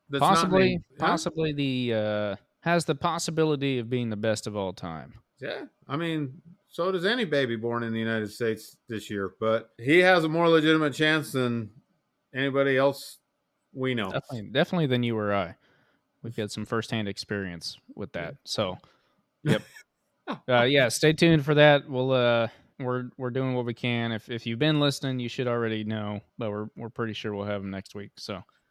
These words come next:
Speaker 2: that'll be good.
Speaker 1: Yeah, exciting.
Speaker 2: And yes, it is. Moto G P is in two weeks. You should be arguing with me that it's in three and that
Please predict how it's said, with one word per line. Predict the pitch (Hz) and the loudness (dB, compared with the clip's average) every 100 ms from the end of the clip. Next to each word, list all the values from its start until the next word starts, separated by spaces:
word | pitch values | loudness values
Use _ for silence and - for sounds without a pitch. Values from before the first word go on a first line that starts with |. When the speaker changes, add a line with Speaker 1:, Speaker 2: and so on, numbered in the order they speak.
| _ _ | _ _
Speaker 2:
that'll | 120 110 | -8 -6
be | |
good. | 104 98 92 _ _ _ _ _ _ _ | -6 -8 -10 _ _ _ _ _ _ _
Speaker 1:
Yeah, | 170 139 - _ 131 | -16 -16 -18 _ -12
exciting. | 123 160 147 110 - _ _ _ - | -4 0 2 0 -4 _ _ _ 0
Speaker 2:
And | 127 127 123 - | 2 2 0 -4
yes, | 131 113 - | 0 0 2
it | 123 | 2
is. | 143 - | 2 0
Moto | - 135 131 | -2 2 2
G | 131 131 | 0 -4
P | 139 131 135 | 0 2 4
is | 143 147 | 4 4
in | 123 | 0
two | 131 | -2
weeks. | 117 110 98 - - _ _ _ _ _ _ _ | -2 -4 -6 -12 -14 _ _ _ _ _ _ _
You | 143 151 165 156 135 131 135 - _ | -4 0 2 4 4 2 -4 -10 _
should | - - 127 | -16 -8 -4
be | 120 | 0
arguing | 117 123 117 117 117 | 2 2 0 -2 -2
with | 113 | -4
me | 110 | -4
that | 107 | -4
it's | 107 - | -6 -8
in | 104 | -12
three | - - 127 107 | -8 -4 -2 -2
and | 104 | -6
that | 104 | -10